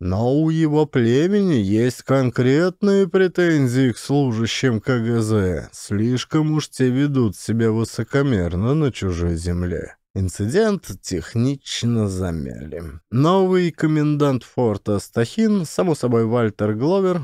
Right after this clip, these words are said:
заверил тлинкитских тайонов, что впредь подобного не будет.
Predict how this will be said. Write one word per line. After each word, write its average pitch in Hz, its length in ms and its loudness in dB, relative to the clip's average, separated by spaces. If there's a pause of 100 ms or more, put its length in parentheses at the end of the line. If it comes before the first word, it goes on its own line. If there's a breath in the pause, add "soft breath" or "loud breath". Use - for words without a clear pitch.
заверил 127 880 0
тлинкитских 123 880 -2
тайонов, 113 840 0
что - 280 -4
впредь 98 540 -4
подобного 104 720 0
не 127 180 0
будет. 151 600 -4